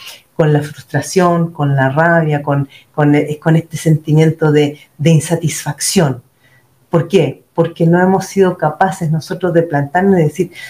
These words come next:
"No, eso no, eso no puedo, eso no me apetece"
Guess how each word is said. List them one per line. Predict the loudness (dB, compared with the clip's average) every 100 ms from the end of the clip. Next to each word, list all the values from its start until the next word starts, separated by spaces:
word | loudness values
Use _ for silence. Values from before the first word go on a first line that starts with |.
| -14 -4
"No, | 2 2 2 -4 _ -20 -20 -20 -20 -20 _ _
eso | -2 0 0 2
no, | 2 0 -6 _
eso | -4 -4 0
no | 0 0
puedo, | 0 0 -2 -2
eso | -2 0
no | 2
me | 2
apetece" | 2 0 -4 -6 -14